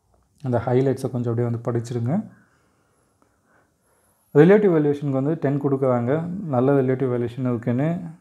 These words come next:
So, அதே மாதிரி வந்து எப்படின்னா, price to sales ஃபிஃப்டி பர்சன்டேஜ் வெயிட்டேஜில் ஹெச்இஜி வந்து எயிட்டும், அதே மாதிரி ட்ரைலிங் பி இ ட்வென்டி ஃபைவ் பர்சன்டேஜ் வெயிட்டேஜில் ஹெச்இஜி டென்னுன்ற டாப் ரேங்கிங் வாங்கியிருக்கு.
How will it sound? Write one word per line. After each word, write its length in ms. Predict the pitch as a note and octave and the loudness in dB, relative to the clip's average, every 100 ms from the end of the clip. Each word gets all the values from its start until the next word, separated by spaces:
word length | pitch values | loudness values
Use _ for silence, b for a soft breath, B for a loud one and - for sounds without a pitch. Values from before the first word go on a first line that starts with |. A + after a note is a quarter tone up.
| _ | _
So, 200 | _ C3+ | _ 0
அதே 160 | B2+ C3 | 2 4
மாதிரி 200 | C#3 C3+ | 2 0
வந்து 100 | B2 | -2
எப்படின்னா, 280 | B2+ C3+ C3+ | -6 -6 -2
price 120 | C3 | -4
to 160 | C3+ C#3+ | -4 -6
sales 200 | C3+ B2 | -6 -8
ஃபிஃப்டி 280 | - - C3 | -12 -10 -8
பர்சன்டேஜ் 340 | C3 C3 B2 | -4 -2 0
வெயிட்டேஜில் 420 | B2 A#2+ A#2+ B2 B2+ | 0 0 0 0 -2
ஹெச்இஜி 380 | A#2+ C3+ B2+ A#2+ | -2 -4 -2 -2
வந்து 520 | A#2 A#2+ A#2 B2 - | 0 -2 -2 -6 -4
எயிட்டும், 460 | B2 B2 B2+ C3 B2+ | 0 2 2 0 2
அதே 160 | A#2 | 0
மாதிரி 240 | A#2 A#2+ A#2 | 0 -2 -2
ட்ரைலிங் 360 | A#2+ B2+ C3+ | 0 0 0
பி 200 | B2+ B2 | -4 -6
இ 20 | A#2 | -6
ட்வென்டி 280 | A#2+ A#2+ B2 | -6 -8 -8
ஃபைவ் 180 | B2+ A#2+ | -8 -8
பர்சன்டேஜ் 300 | C3 A#2+ A#2 | -6 -4 -4
வெயிட்டேஜில் 400 | A2+ A#2 A2+ A2+ | -4 -4 -2 -4
ஹெச்இஜி 380 | G#2+ B2 A#2+ A#2 | -4 -6 -6 -4
டென்னுன்ற 400 | A#2+ B2+ B2+ A#2+ | 0 0 0 -4
டாப் 320 | A#2+ A#2+ - - | -2 -4 -4 -8
ரேங்கிங் 340 | A2+ A2+ A#2+ A2+ | -8 -6 -6 -4
வாங்கியிருக்கு. 460 | A2+ A2+ A2+ G3 | -4 -6 -8 -12